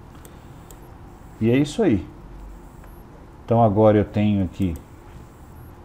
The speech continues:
uma máxima. E aqui é a nova mínima. Um exemplo, tá? Apesar de já ter as minhas marcações de máximo e mínimo, mas eu vou deixar aqui só pra me orientar. Quanto mais orientação você tiver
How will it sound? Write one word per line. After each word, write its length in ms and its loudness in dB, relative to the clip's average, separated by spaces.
uma 240 0
máxima. 680 2
E 160 2
aqui 420 -2
é 220 -2
a 80 -4
nova 300 0
mínima. 320 -6
Um 80 -2
exemplo, 420 -6
tá? 160 -8
Apesar 360 -2
de 140 -4
já 100 2
ter 180 -2
as 120 -2
minhas 220 -4
marcações 500 -4
de 80 -8
máximo 340 -4
e 40 -2
mínimo, 260 -6
mas 200 -2
eu 80 2
vou 140 2
deixar 340 0
aqui 260 -4
só 280 -4
pra 220 -8
me 140 -4
orientar. 500 -6
Quanto 240 -2
mais 300 0
orientação 540 0
você 200 -4
tiver 480 0